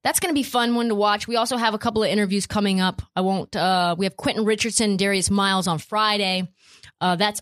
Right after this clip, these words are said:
all the time that we have for the This League podcast.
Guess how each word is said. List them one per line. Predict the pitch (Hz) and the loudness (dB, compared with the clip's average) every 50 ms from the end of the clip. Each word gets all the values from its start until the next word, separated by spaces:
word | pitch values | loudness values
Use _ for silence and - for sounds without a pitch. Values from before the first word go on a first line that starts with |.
| - - | -2 0
all | 220 233 226 | 2 2 2
the | 202 196 | 0 0
time | - 208 202 202 202 | 0 0 0 0 0
that | - | -2
we | - 214 | -2 -2
have | 226 262 269 269 262 | 0 0 0 0 0
for | 254 | -2
the | 220 208 | -2 0
This | 202 233 220 - 233 | 0 -2 -2 0 -2
League | 220 214 - | -2 -2 0
podcast. | 311 349 370 359 - 359 330 330 320 330 - | 0 0 0 0 0 0 0 0 -2 -2 -4